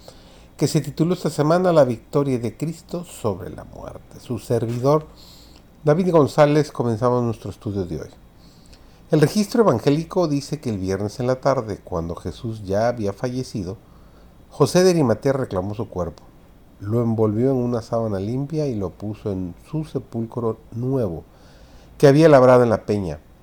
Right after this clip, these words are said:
y después de hacer rodar una gran piedra a la entrada del sepulcro, se fue.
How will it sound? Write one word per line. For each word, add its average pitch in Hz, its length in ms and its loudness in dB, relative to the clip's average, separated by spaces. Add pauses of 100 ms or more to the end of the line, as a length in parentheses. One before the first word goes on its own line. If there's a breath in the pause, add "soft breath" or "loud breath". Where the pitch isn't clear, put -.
(760)
y 127 100 4
después 156 360 4
de 156 80 0
hacer 131 180 -2
rodar 110 280 2
una 101 240 0
gran 101 240 -2
piedra 92 400 -4
a 80 40 -4
la 78 100 -6
entrada 92 340 -4
del 95 180 -6
sepulcro, 135 640 -8 (260)
se - 240 -10
fue. 65 300 -16